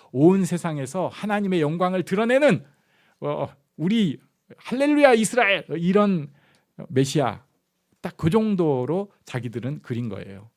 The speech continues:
그러니까 다윗 왕이 메시아에게 주라고 표현한 것을 이해할 수가 없었습니다. 그러니까 예수님께서는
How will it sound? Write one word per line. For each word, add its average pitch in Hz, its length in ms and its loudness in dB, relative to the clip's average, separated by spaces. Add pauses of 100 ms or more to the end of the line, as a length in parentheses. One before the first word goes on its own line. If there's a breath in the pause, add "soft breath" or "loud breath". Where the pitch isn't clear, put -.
(260)
그러니까 180 580 -2 (500 soft breath)
다윗 190 520 2
왕이 135 560 0
메시아에게 147 960 -2 (100)
주라고 180 1200 0
표현한 175 420 -6
것을 104 400 -8 (840)
이해할 151 340 -2
수가 107 280 -14
없었습니다. - 680 -18 (1120 soft breath)
그러니까 220 260 2
예수님께서는 139 1080 -2